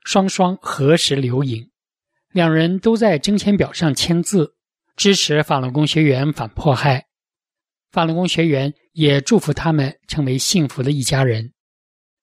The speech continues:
卡斯特里先生已经退休，他说：“我听说过法轮功被迫害的事，但没想到到了活摘器官的这个地步。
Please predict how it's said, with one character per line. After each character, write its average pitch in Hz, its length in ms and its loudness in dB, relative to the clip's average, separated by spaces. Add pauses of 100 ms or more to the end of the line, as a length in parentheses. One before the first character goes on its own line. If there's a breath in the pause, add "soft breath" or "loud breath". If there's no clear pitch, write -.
(260)
卡 170 200 0
斯 233 160 -4
特 220 180 0
里 131 100 -4
先 151 280 0
生 135 340 -2
已 139 80 -2
经 131 160 -4
退 143 220 2
休， 160 400 0 (440)
他 160 120 -2
说 135 340 -2 (680)
：“我 156 260 2
听 208 240 -4
说 220 180 2
过 180 260 2
法 139 180 -2
轮 131 180 -4
功 160 320 0
被 156 200 4
迫 147 220 -4
害 151 160 0
的 127 100 -2
事， - 320 -2 (480)
但 190 140 2
没 160 100 2
想 127 280 -4
到 143 280 -4 (160)
到 180 160 4
了 143 220 2
活 147 260 -2
摘 180 220 0
器 - 240 -4
官 185 240 2
的 147 160 2
这 143 140 -4
个 143 100 -2
地 139 220 2
步。 123 260 -2